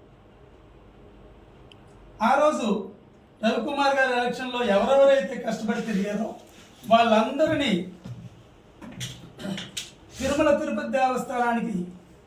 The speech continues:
తీసుకువెళ్ళి అందులో భాగంగా దర్శనం చేయించుకున్నారు. వీళ్ళందరూ కూడా ఒక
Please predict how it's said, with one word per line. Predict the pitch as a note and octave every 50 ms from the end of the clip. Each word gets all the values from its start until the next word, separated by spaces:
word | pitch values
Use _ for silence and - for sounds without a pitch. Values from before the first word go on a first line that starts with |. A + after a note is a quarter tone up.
| - - - - - - - - - - - - - - - - - - - - - - - - - - - - - - - - - - - - -
తీసుకువెళ్ళి | C4 B3+ G#3+ - - - - C4 C4 C4 C4+ D#4 E4 E4 - - - - - - - - - - A3+
అందులో | B3 B3+ C4 C#4 C#4 B3+ G#3+ A#3+
భాగంగా | A#3+ C4 C4 C4 C4 C4+ C4+ - G3 A3+
దర్శనం | A#3 A#3 - - C#4+ C#4 A#3+ - A#3+
చేయించుకున్నారు. | A#3+ A#3+ A#3 A3 - A#3+ A3 G#3+ G#3+ G#3+ A3+ - - - - - - - - - - - - -
వీళ్ళందరూ | A#3+ B3 C4+ C4 B3 A#3 A#3+ A#3+ B3+ C#4 D#4 D#4 D4+ - D#4 C#4+
కూడా | C#4 C4+ A#3+ - F#3 - - - - - - - - - - G3+
ఒక | F3+